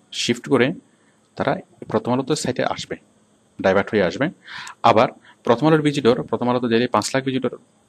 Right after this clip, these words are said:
মানে, সার্চ করে, এখান থেকে অন্ততপক্ষে পাঁচ হাজার ভিজিটর হলো,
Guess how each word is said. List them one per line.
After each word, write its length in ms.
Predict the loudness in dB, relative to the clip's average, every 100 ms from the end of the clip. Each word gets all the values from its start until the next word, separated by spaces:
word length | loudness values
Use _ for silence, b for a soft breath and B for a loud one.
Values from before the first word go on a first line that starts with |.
| -8
মানে, 200 | -6 -4
সার্চ 280 | -8 -8
করে, 220 | -6 -4 -4 -10 _ _ _ _ _ _ _ _ _ _ B B
এখান 200 | -4 -2
থেকে 240 | -2 -2 -4 -8 b b
অন্ততপক্ষে 520 | -4 -2 -2 -2 -2
পাঁচ 400 | 0 2 2 0 -2
হাজার 240 | 2 2
ভিজিটর 280 | 0 -2 -2
হলো, 280 | 0 0